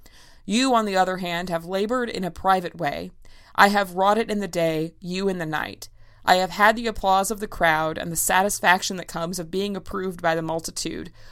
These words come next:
while the most that you have done has been witnessed by a few trembling, scarred, and footsore bondmen and women, whom you have led out of the house of bondage,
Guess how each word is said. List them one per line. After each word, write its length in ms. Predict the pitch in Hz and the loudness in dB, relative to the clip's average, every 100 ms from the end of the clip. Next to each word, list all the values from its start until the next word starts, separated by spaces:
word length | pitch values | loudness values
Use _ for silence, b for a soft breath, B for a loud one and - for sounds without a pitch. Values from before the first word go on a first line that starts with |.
| b | b
while 180 | 208 220 | 10 10
the 100 | 214 | 10
most 340 | 196 208 233 | 0 0 0
that 120 | - 233 | -4 -4
you 100 | 233 | -2
have 140 | 220 | 0
done 260 | 185 180 196 | 0 0 0
has 140 | 208 | -4
been 180 | 180 165 | -6 -2
witnessed 460 | 185 202 208 208 | -4 -2 -4 -4
by 100 | 190 | -2
a 80 | 175 | -2
few 240 | 170 202 208 | -4 -8 -6
trembling, 560 | - 196 208 214 208 | -4 -4 -2 -2 -4
scarred, 540 | 208 - 190 185 180 180 | -6 -4 0 2 0 -2
and 180 | 170 | -8
footsore 560 | 165 220 - - 208 196 | -6 -4 -4 -4 -2 -2
bondmen 600 | 170 170 175 175 175 170 | 2 2 2 -2 -4 -4
and 100 | 165 | -6
women, 400 | 156 160 151 160 b b b | -6 -6 -6 -10 b b b
whom 180 | - 220 | 0 2
you 120 | 240 | 2
have 120 | 240 | 2
led 340 | 208 220 220 214 | 4 6 6 6
out 180 | 185 202 | 4 4
of 80 | 220 | 2
the 80 | 185 | 0
house 300 | 185 190 - | 2 2 -2
of 120 | 175 | -2
bondage, 540 | 175 170 165 156 156 | -2 0 -2 -4 -6